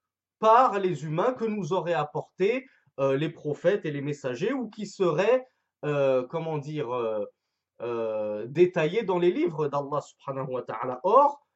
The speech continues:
Cheikh Ibn Baz nous dit, nous ne connaissons à Allah subhanahu wa ta'ala aucune limite. Ça n'a pas été rapporté.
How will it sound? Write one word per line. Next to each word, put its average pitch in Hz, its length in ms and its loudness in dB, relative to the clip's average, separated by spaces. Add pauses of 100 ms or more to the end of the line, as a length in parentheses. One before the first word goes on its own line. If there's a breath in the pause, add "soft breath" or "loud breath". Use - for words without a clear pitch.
(100)
Cheikh 165 220 -12
Ibn 156 160 -4
Baz 233 200 -2
nous 180 160 -2
dit, 180 140 -6
nous 202 300 -6
ne 196 100 0
connaissons 175 640 -4
à 139 240 -2
Allah 151 260 -2
subhanahu 151 500 -8
wa 131 120 -2
ta'ala 165 400 -4
aucune 214 400 -4
limite. 247 480 -6 (420)
Ça 165 220 -2
n'a 165 140 0
pas 226 160 0
été 196 240 0
rapporté. 175 640 -6